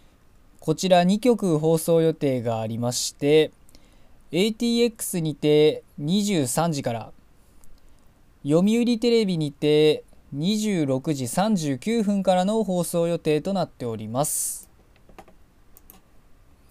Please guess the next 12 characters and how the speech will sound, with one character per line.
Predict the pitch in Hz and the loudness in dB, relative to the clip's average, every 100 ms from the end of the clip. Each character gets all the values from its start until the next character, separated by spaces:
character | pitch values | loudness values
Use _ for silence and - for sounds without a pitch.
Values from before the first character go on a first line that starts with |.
| _ - - _ _ - - _ _ - - - | _ -20 -20 _ _ -20 -20 _ _ -20 -20 -12
お | 135 | -8
次 | 165 165 160 | -4 -2 4
が、 | 160 151 143 - | 6 6 4 0
獣 | 160 190 233 233 | 0 2 2 2
事 | 220 | 2
変 | 185 135 117 113 | 2 2 -2 -4
十 | 135 175 | -2 0
二 | 180 | 4
話 | 151 117 - _ | 4 2 -6 _
最 | - - 160 185 | -12 0 0 2
終 | 190 147 | -2 0
回。 | 120 110 | -2 -4